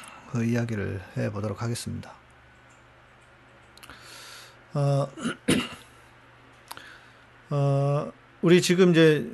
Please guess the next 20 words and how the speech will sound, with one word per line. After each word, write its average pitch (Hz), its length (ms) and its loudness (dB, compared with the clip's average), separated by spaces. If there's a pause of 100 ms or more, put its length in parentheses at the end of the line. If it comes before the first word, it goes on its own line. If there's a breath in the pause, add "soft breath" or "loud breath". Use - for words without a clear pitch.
(120)
조국 185 300 6
장관님 160 800 4
재판, 160 1120 4
이제 120 120 -6
정경심 185 440 6
교수님 151 280 4
재판은 143 460 0
끝났습니다. 143 920 0
이 135 100 -6
심 131 180 -6
재판은 139 480 -4
끝났고 165 540 0
이제, 120 340 0 (600 soft breath)
에, 101 380 -4
판결만 254 520 6
남은 127 220 2
상태입니다. 117 600 -4
팔월 165 720 0
십 - 280 -6
일인가, 151 640 -2